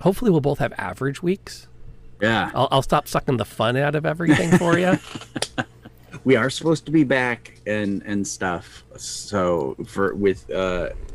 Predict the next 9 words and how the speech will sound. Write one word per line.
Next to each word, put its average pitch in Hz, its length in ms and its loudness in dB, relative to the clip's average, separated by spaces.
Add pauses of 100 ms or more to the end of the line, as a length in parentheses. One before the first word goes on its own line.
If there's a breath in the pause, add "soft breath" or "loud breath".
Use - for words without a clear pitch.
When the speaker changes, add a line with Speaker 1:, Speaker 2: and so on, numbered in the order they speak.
(120)
Speaker 2:
indoor 110 380 4
adventures, 95 560 0
we've 92 160 0
only 110 200 2
got 113 120 4
a 107 80 2
couple, 95 480 -2 (200)
uh, 92 300 2 (720 loud breath)
um, 80 540 -4